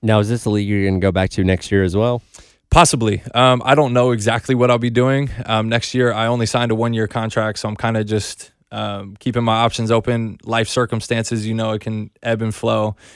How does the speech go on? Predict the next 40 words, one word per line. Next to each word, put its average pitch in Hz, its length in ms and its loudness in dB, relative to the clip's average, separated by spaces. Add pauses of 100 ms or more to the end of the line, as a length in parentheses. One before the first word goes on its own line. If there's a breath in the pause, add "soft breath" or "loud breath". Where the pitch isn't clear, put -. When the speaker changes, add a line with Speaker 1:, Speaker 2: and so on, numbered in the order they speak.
(140 loud breath)
Speaker 2:
Um, 107 320 2
I 123 80 2
would 120 100 6
love 117 280 4
to - 100 -6
go 110 140 0
back. 101 420 -6
And 120 160 -2
at 113 120 2
some 123 220 -2
point, 120 220 -2
I 110 80 -2
will 110 240 0
go 113 100 -2
back 110 200 -4
to 120 100 -4
Australia. 113 520 -4
Like 104 200 -10
some 117 160 -6
of, 110 160 -8
like 107 180 -8
I - 20 -6
said, 101 220 -8
some 117 140 -4
of 107 60 -4
the 107 80 -2
relationships 104 580 -4
that 107 100 -8
I 104 60 -4
built 104 240 -4
over 104 160 -4
there, 104 260 -2 (340 loud breath)
um, 107 120 -6
definitely 117 360 0
worth 107 220 0
going 110 220 -2
back 107 200 -2
to, 117 120 -2
whether 107 200 -2
I, 101 200 -4